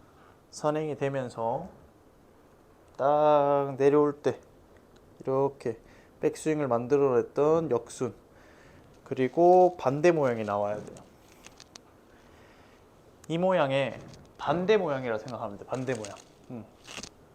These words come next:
거울이다 생각하고, 왼팔이 평행했으면 치고 나면 약간 오른팔이 평행하게 이렇게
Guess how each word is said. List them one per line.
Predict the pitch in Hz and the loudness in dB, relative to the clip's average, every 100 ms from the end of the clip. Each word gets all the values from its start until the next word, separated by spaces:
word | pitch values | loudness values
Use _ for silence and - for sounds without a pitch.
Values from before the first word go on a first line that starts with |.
| - _ | -20 _
거울이다 | - 151 160 139 123 | 2 4 4 0 -2
생각하고, | 135 131 117 110 131 160 185 208 214 - - - - - _ _ _ - - - - - | -4 -4 -2 -2 -4 -2 -2 -4 -10 -20 -20 -20 -20 -20 _ _ _ -20 -20 -20 -20 -4
왼팔이 | 131 151 175 151 | -2 -2 -2 -4
평행했으면 | 139 151 151 156 - 135 139 175 202 208 - - - - - - | -6 -8 -8 -10 -10 -6 -4 -2 -4 -8 -20 -20 -20 -20 -20 -20
치고 | - - - 165 | -20 -12 -8 -2
나면 | 165 156 151 180 202 202 | -2 -2 -2 -4 -6 -12
약간 | 113 139 | -10 -6
오른팔이 | 127 147 160 143 127 | -4 -4 -6 -6 -8
평행하게 | - 139 127 110 113 139 196 - - - _ _ _ - - - - - - - _ - - - | -10 -10 -10 -10 -10 -10 -12 -18 -20 -20 _ _ _ -20 -20 -20 -20 -20 -20 -20 _ -20 -20 -14
이렇게 | 120 117 113 123 | -12 -10 -10 -10